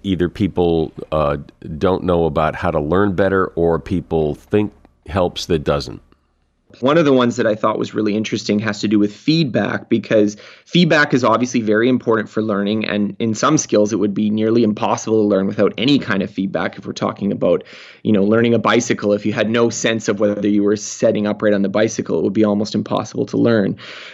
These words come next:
Speaker 2: But interestingly, a lot of the studies that were done on feedback show that, uh, feedback often has a negative effect. So in a meta-analysis, uh, I believe that was done by Avraham Kluger and Angelo Danesi,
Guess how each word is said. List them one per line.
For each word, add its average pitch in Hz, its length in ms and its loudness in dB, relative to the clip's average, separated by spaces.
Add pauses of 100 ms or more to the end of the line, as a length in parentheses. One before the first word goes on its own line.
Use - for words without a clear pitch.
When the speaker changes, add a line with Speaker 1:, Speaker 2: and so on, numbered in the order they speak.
(120)
Speaker 2:
But 120 200 2
interestingly, 170 580 4
a 117 60 4
lot 117 220 4
of 131 60 2
the 120 80 2
studies 113 480 -2
that - 160 -2
were 110 100 0
done 117 220 0
on 110 180 0
feedback 101 640 -4 (200)
show 117 400 4
that, 107 400 2 (280)
uh, 101 180 -2
feedback 120 560 0
often 120 380 0
has 113 180 -4
a 110 60 -2
negative 117 440 2
effect. 98 460 -8
So 101 340 0
in 104 440 -2
a 107 80 -2
meta-analysis, 107 1000 0
uh, 104 100 -2
I 101 120 0
believe 104 240 0
that 104 80 -2
was 101 120 -4
done 101 260 0
by 104 240 0
Avraham 98 500 -4
Kluger 104 640 0 (280)
and 101 460 0
Angelo 107 400 0
Danesi, 101 720 2